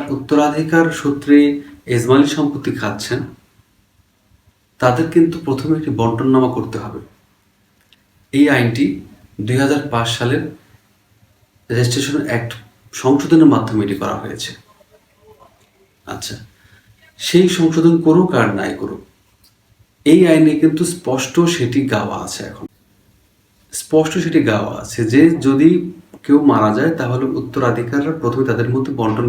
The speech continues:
করবে, তারপরে রেজিস্ট্রেশন করবে, তারপরে এসএলএন এর কাছে সেটি খারিজের জন্য জমা দিবে, নিজের জন্য, নিজের নামে খারিজ,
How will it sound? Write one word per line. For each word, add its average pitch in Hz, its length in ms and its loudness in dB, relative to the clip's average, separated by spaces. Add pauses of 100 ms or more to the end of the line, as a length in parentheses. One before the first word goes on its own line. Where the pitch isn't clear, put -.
করবে, 135 220 -2 (1400)
তারপরে 110 300 -4
রেজিস্ট্রেশন 110 540 -2
করবে, 135 200 -4 (540)
তারপরে 170 280 0 (220)
এসএলএন 123 340 -2
এর 127 120 -2
কাছে 113 140 -4 (100)
সেটি 120 200 -2 (680)
খারিজের 135 340 0
জন্য 113 200 2
জমা 95 220 -4
দিবে, - 160 -8 (600)
নিজের 123 200 4
জন্য, 107 120 2 (260)
নিজের 123 280 2
নামে - 180 2 (680)
খারিজ, 135 320 2